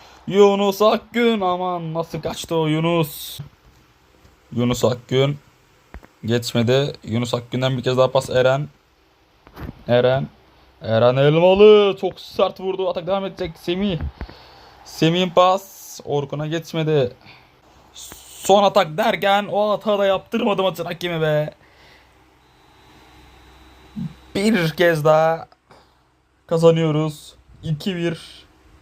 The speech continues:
Rakibimiz Hollanda oldu arkadaşlar. Ee, bakalım. Çeyrek finalde rakibimiz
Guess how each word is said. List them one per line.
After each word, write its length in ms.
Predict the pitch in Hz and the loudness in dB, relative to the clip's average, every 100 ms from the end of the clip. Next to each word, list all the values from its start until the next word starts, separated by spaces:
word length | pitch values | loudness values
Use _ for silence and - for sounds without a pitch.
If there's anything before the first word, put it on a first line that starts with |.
| _ _ _ _ _ _ _ _ _ _ _ _ _ _ _ _ - - - - - - - - - - - | _ _ _ _ _ _ _ _ _ _ _ _ _ _ _ _ -20 -20 -20 -20 -20 -20 -20 -20 -20 -20 -2
Rakibimiz 540 | 127 131 139 151 170 - | 0 0 0 0 -2 0
Hollanda 420 | 151 147 156 151 | 2 2 0 0
oldu 180 | 143 131 | 0 0
arkadaşlar. 560 | 120 123 123 - 165 - - - _ _ - - - - - - | -4 -4 -6 -6 -8 -8 -20 -20 _ _ -20 -20 -18 -18 -20 -10
Ee, 720 | 113 113 110 113 110 113 113 113 - _ - - - - | -2 0 2 2 2 0 -2 -4 -14 _ -20 -20 -18 -8
bakalım. 360 | 131 123 127 - - _ _ _ _ _ - _ | -4 -2 -4 -10 -20 _ _ _ _ _ -20 _
Çeyrek 260 | - 120 117 | 0 0 2
finalde 540 | 117 120 117 120 139 | 0 0 0 0 0
rakibimiz 600 | 120 120 113 127 - - | -2 -2 -4 -6 -8 -16